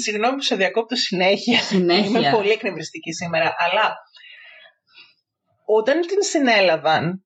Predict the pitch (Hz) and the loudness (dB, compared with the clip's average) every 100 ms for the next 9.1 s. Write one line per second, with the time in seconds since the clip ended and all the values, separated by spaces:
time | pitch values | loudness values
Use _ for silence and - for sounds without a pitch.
0 | _ 190 196 240 269 196 220 196 202 214 | _ -2 0 0 2 0 0 0 0 -2
1 | - 220 - 170 165 180 - 170 - 190 | -2 -2 0 0 2 0 0 -4 0 0
2 | 170 - 180 240 - - 220 226 - 262 | 0 -2 -4 -4 -6 -6 0 0 2 2
3 | 311 294 294 311 302 294 - 277 247 269 | 2 2 0 0 0 -2 0 0 2 2
4 | 277 214 165 151 147 156 156 185 - - | 0 0 0 0 0 2 0 -4 -10 -2
5 | 196 196 208 233 247 254 254 240 220 202 | 0 2 2 0 -2 -2 0 0 0 0
6 | 277 233 190 185 247 233 226 233 226 - | 2 0 0 2 2 4 2 2 -2 -2
7 | 143 156 - 160 - 240 185 160 156 156 | -2 -2 -6 -2 0 2 0 0 0 0
8 | - 208 - - - - - 185 185 180 | -4 -10 -10 -16 -16 -10 0 2 4 2